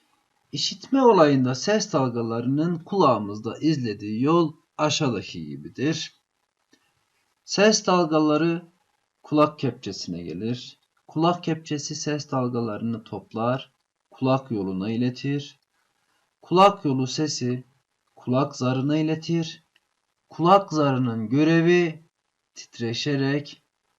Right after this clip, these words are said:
sesi çekiç, örs ve üzengi kemiklerine aktarmaktır. Yani kulak zarı ses dalgalarını titreşime çevirir.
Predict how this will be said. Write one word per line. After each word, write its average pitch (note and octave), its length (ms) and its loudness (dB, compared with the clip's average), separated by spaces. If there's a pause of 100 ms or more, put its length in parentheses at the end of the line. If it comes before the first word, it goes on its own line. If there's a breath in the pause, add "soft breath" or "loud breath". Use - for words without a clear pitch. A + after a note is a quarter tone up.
(200)
sesi C#3+ 760 -4 (720)
çekiç, - 640 -8 (180)
örs C#3 540 -2
ve F#2 320 -8
üzengi A#2 520 -4
kemiklerine G#2 880 -6 (400)
aktarmaktır. G2 1160 -8 (480)
Yani D3 400 0
kulak E3 360 0
zarı F2+ 300 -6
ses C#3 420 -6
dalgalarını G#2+ 1040 -2 (520)
titreşime A#2+ 600 -6
çevirir. G#2 800 -6